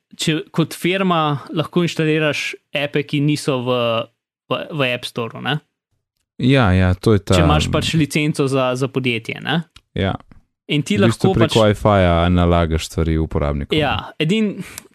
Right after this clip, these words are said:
Speaker 1: tukaj se mi zdi, da moraš vsaj enkrat mora, eh, uporabnik potrditi kaj.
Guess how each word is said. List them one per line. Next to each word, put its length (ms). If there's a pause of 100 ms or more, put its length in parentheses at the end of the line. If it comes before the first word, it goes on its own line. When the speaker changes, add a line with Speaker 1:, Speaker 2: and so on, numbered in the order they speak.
Speaker 1:
tukaj 240
se 100
mi 80
zdi, 140
da 20
moraš 400
vsaj 360
enkrat 340
mora, 240
eh, 320 (160)
uporabnik 560
potrditi 480
kaj. 180